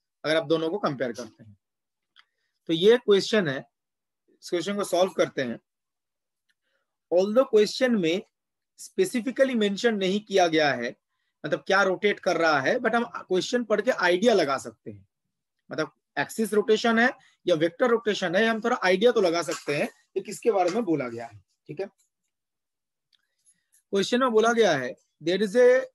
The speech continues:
transformation of coordinates।" Coordinates, एक point के coordinates का transformation हो रहा है। Obviously अगर आपका coordinate rotation हो, मतलब एक्स-, axis का rotation हो या vector का rotation हो, ये कोऑर्डिनेट तो change करता ही है। ठीक है,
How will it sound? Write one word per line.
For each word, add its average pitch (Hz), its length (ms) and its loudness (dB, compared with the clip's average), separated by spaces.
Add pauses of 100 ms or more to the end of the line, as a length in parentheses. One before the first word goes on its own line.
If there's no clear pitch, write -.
(320)
transformation 220 680 -2
of 240 100 -2 (120)
coordinates।" 151 500 -2
Coordinates, 202 680 -2
एक - 120 -14
point 202 320 -4
के 262 80 0
coordinates 202 560 0
का 220 100 -2
transformation 156 680 -6
हो 127 100 -10
रहा 123 180 -8
है। 117 160 -18 (460)
Obviously 208 320 2
अगर 220 160 2
आपका 220 180 -4
coordinate 196 640 0 (380)
rotation 208 440 -2
हो, 247 240 0 (160)
मतलब 196 200 0
एक्स-, - 360 -8
axis 180 340 -8
का 254 100 2
rotation 233 440 0
हो 269 180 0 (240)
या 196 80 2
vector 190 320 0
का 247 100 0
rotation 196 460 -2
हो, 127 200 -12 (220)
ये 202 80 2
कोऑर्डिनेट 208 460 0
तो 226 120 -4
change 233 260 -2
करता 254 280 2
ही 262 140 4
है। 226 160 0 (1500)
ठीक 156 120 -8
है, 233 160 -2